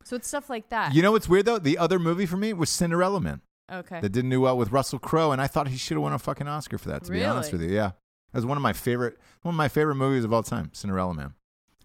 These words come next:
Speaker 2: Um, I thought it was great. Uh, with that being said, this, what, man, this show flew by, actually.
Speaker 1: <laughs>
Speaker 2: Uh, we'll get to the revolutionary figure of the day.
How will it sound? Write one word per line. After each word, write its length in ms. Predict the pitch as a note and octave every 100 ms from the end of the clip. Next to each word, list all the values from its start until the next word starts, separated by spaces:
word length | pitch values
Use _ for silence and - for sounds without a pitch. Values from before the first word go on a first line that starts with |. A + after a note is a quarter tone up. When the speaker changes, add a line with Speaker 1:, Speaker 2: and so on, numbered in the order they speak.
| -
Speaker 2:
Um, 240 | F#2 F2+
I 60 | F2
thought 140 | -
it 40 | G#2
was 120 | E2
great. 400 | F#2+ G2 D2+ - - - -
Uh, 360 | - A2+ A#2+ B2+
with 300 | C#3+ B2 G#3
that 300 | - A#3+ A3 C#3+
being 240 | G#3 E3+
said, 540 | B2 - A3 A#3 C4
this, 140 | A#2 C3
what, 300 | B2+ F3 F#2
man, 380 | G#2 G3+ C#2 -
this 120 | -
show 220 | - - G2
flew 300 | - C#3 D#3
by, 220 | B2 D3+
actually. 400 | C#2 - D2+ D2 -
Speaker 1:
<laughs> 200 | C4 C4
Speaker 2:
Uh, 120 | C3+
we'll 100 | C#3
get 120 | F3 D#3+
to 100 | D3+
the 100 | A#2+
revolutionary 840 | D#3 F#3 E3+ E3+ E3 E3 D#3+ - - -
figure 340 | D3+ C3+ D3+ -
of 220 | C#3 B2+
the 80 | G#2
day. 500 | D#2+ G#2+ D3+ E2+ C2+